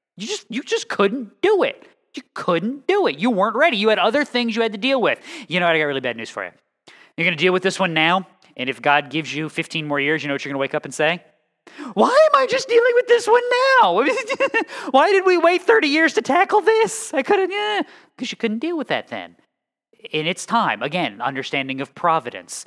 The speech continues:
that this is the time the Holy Spirit has you dealing with that. And in other words, you are built for which time? Where you live.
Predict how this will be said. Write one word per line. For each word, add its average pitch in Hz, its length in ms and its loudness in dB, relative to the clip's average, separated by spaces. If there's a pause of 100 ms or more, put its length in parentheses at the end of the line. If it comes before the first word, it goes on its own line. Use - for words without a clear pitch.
(160)
that 113 120 -10
this 123 180 -12
is 131 80 -16
the 151 80 -8
time 139 300 -2
the 131 80 -6
Holy 127 180 -6
Spirit 131 300 -8
has 117 180 -4
you 127 60 -12
dealing 127 300 -8
with 143 140 -10
that. 131 200 0
And 151 120 -6
in 147 120 -4
other 185 180 -2
words, 131 300 -6
you 190 140 -2
are 185 100 2
built 151 340 -6
for 156 160 -4
which 143 220 -8
time? 120 300 -8 (2250)
Where 127 220 -6
you 143 180 -10
live. 147 460 -4